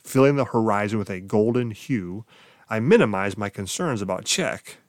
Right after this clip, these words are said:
and checkmate and disclosed very little to him. Shortly after the meeting, I was working. As the day got underway, I could sense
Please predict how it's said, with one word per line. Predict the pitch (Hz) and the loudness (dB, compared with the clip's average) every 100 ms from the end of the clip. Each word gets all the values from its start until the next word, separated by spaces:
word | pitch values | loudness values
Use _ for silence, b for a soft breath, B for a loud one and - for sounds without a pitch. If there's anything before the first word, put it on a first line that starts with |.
| _ | _
and | 101 | -10
checkmate | - 123 - 127 160 - | -6 -6 -4 -2 -4 -4
and | 110 101 | -12 -6
disclosed | 95 - 139 139 101 101 - | -4 0 4 4 4 -2 -8
very | 104 107 123 | -4 0 0
little | 107 151 123 | 0 -2 -4
to | 85 | -12
him. | 82 - 117 _ b b b b b b | -14 -18 -20 _ b b b b b b
Shortly | - 120 139 147 | -2 2 4 6
after | 139 - | 4 2
the | 156 | 0
meeting, | 110 101 127 | 0 -2 -2
I | 117 | -4
was | 101 104 | -6 -6
working. | 98 101 92 98 160 - b b b b b | 0 0 0 -6 -8 -10 b b b b b
As | 110 | -2
the | 110 | 2
day | 113 131 | 4 4
got | 131 | 6
underway, | 135 131 120 165 | 4 4 4 2
I | 123 | 0
could | 117 110 | -4 -4
sense | - 165 170 120 - - | -2 0 0 -2 -2 -4